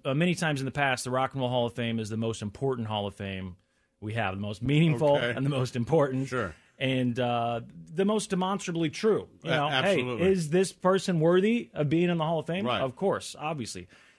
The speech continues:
Speaker 1: It's, uh, not like numbers with baseball and
Speaker 2: Sure.
Speaker 1: things like that, right?
Speaker 2: Football or, yeah, no.
Speaker 1: So you know who some of the inductees were? Did
Speaker 2: No,
Speaker 1: you
Speaker 2: but I'm sure they're legit.
Speaker 1: Um, Duran Duran. I wanna know, okay, I'm gonna say it, and you tell me if you're a fan or not. Duran Duran, fan?
Speaker 2: Am I a fan?
Speaker 1: Yeah.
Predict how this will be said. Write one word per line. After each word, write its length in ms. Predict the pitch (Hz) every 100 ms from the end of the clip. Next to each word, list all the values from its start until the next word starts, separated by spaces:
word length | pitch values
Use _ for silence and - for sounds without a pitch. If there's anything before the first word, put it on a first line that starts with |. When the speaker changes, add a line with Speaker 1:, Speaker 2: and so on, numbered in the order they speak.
| -
Speaker 1:
It's, 340 | 131 - -
uh, 240 | 139 135 143
not 200 | 190 190
like 200 | 165 131
numbers 440 | 151 156 131 117
with 120 | 117
baseball 440 | - 131 120 - 110
and 100 | 147
Speaker 2:
Sure. 40 | 117
Speaker 1:
things 180 | 123 110
like 140 | 110
that, 220 | 117 95
right? 100 | 123 110
Speaker 2:
Football 520 | 113 101 92 92 87
or, 120 | 82
yeah, 180 | 117 82
no. 200 | 90 90 -
Speaker 1:
So 160 | 165
you 160 | 160 165
know 160 | 175 170
who 80 |
some 180 | 165 170
of 60 | 147
the 160 | 139 135
inductees 680 | 139 131 143 139 139 131
were? 280 | 139 151 139 -
Did 120 | 123
Speaker 2:
No, 140 | 123 127
Speaker 1:
you 40 |
Speaker 2:
but 100 | 143
I'm 120 | 135
sure 180 | 113 127
they're 160 | 123 120
legit. 480 | 123 110 147 175 - -
Speaker 1:
Um, 540 | - 160 170 175 170 - 139
Duran 380 | 151 160 190
Duran. 420 | 202 196 151 107 101 _
I 80 | 185
wanna 220 | 262 262
know, 140 | 226 208
okay, 180 | 185 202
I'm 100 | 208
gonna 140 | 226
say 240 | 170 208 185
it, 100 | 156
and 60 |
you 100 | 165
tell 160 | 170 175
me 60 | 160
if 80 | 160
you're 100 | 135
a 40 |
fan 200 | - 131
or 80 | 113
not. 200 | 107 -
Duran 360 | 139 156 170
Duran, 380 | 139 135 117 95
fan? 340 | - 143 175 190
Speaker 2:
Am 80 | 123
I 120 | 117
a 20 | 101
fan? 440 | 117 117 151 202
Speaker 1:
Yeah. 200 | 170 90